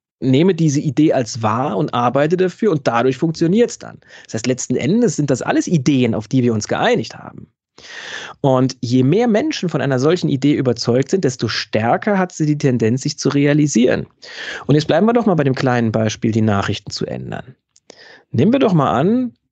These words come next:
alle Menschen, die de-, einen Einfluss darauf haben, würden sich darauf konzentrieren, wie sie es gerne ändern würden und wie es für sie besser sein könnte.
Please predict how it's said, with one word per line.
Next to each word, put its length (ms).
alle 240
Menschen, 600
die 100
de-, 300
einen 180
Einfluss 420
darauf 340
haben, 480
würden 220
sich 140
darauf 240
konzentrieren, 760
wie 160
sie 140
es 100
gerne 320
ändern 400
würden 260
und 140
wie 100
es 100
für 140
sie 140
besser 420
sein 320
könnte. 400